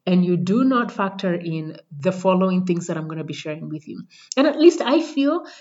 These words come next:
not enough of us are talking about it, so I might as well just share with you what are the things I feel people were not talking about that absolutely affect the sustainability of whatever program or whatever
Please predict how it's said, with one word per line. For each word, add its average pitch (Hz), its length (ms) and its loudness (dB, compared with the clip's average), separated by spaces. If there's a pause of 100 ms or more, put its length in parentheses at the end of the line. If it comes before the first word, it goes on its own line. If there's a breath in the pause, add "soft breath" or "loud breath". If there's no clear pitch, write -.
(100)
not 196 180 4
enough 269 300 2
of 247 100 6
us 233 200 2
are 226 80 -2
talking 180 360 -2
about 247 300 0
it, 285 120 -2
so 247 320 2
I 226 140 -4
might 196 160 2
as 254 160 0
well 254 180 2
just 254 240 -4 (140)
share 294 400 4
with 262 260 0
you - 240 -4 (200 loud breath)
what 262 200 4
are 403 140 4
the 208 100 0
things 190 380 -2
I 175 140 -2
feel 170 500 -6 (400 loud breath)
people 311 460 2
were 220 100 4
not 214 260 0
talking 208 340 -2
about 226 360 -2 (120)
that 185 380 -2
absolutely 226 920 -2
affect - 840 -4 (480)
the - 80 6
sustainability 214 1040 2
of - 180 -4
whatever 185 360 -2
program 190 520 -4
or 170 100 -4
whatever 175 380 -2